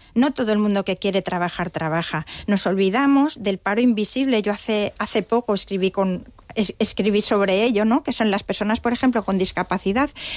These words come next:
que no, no pueden trabajar o encuentran trabajos para los que están sobrecualificados, ¿no?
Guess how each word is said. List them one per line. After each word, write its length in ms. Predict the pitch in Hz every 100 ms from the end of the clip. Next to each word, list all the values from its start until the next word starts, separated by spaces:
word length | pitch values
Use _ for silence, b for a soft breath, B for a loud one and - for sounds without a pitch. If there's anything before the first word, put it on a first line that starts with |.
| B
que 100 | -
no, 220 | 214 240 - - -
no 240 | 233 233
pueden 300 | 269 277 285
trabajar 520 | 277 277 285 - 320 -
o 140 | 220
encuentran 380 | 202 208 269 269
trabajos 380 | 285 285 302 -
para 180 | 214
los 180 | 196 196
que 80 | -
están 220 | - 202
sobrecualificados, 1040 | - 262 202 175 165 170 170 - 220 202 208
¿no? 160 | 254